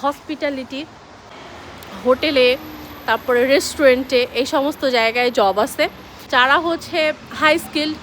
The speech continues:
তো তাদের জন্য বলতে পারি যে, উম,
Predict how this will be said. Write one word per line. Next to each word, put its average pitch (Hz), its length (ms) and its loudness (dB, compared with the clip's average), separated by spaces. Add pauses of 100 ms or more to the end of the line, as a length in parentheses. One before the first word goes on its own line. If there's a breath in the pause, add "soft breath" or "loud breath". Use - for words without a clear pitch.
(260 loud breath)
তো 247 140 0
তাদের 262 360 2
জন্য 311 400 0
বলতে 285 260 -2
পারি 269 440 0
যে, 220 460 -2
উম, 214 440 -10